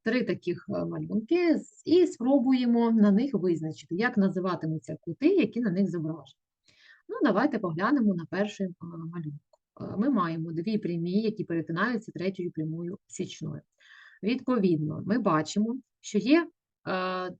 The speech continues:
два кути: перший і другий, які знаходяться всередині між прямою А і Б. Якщо вони всередині, то кут один і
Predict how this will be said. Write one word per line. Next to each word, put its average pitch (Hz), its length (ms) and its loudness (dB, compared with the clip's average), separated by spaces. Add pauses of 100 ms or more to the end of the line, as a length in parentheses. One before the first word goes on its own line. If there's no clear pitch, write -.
два 190 320 4
кути: 160 400 -2
перший 180 420 2
і 147 60 -4
другий, 285 320 4
які 214 220 0
знаходяться 233 760 -2
всередині 202 920 2
між 180 180 -6
прямою 208 540 0
А 170 160 0
і 196 120 2
Б. 147 220 -4 (360)
Якщо 392 240 0
вони 269 300 6 (140)
всередині, 175 760 0
то 220 380 2 (280)
кут 202 420 2
один 180 640 2 (460)
і 165 440 0